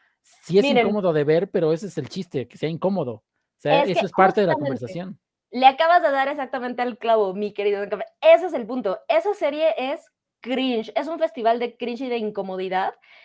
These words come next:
Speaker 2: en que todo el tiempo estás viendo y diciendo, "Oh, oh, no debieron de haber dicho eso", ¿no? Pero lo estás viendo en la televisión. Y sí, me acuerdo mucho de esta entrevista. Es,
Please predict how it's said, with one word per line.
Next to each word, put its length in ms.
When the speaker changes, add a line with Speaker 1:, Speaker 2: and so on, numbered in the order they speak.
Speaker 2:
en 220
que 100
todo 300
el 140
tiempo 300
estás 360
viendo 260
y 60
diciendo, 500
"Oh, 260
oh, 300
no 160
debieron 380
de 60
haber 220
dicho 260
eso", 380
¿no? 320
Pero 220
lo 80
estás 280
viendo 280
en 80
la 100
televisión. 440
Y 100
sí, 120
me 120
acuerdo 260
mucho 300
de 100
esta 160
entrevista. 560
Es, 240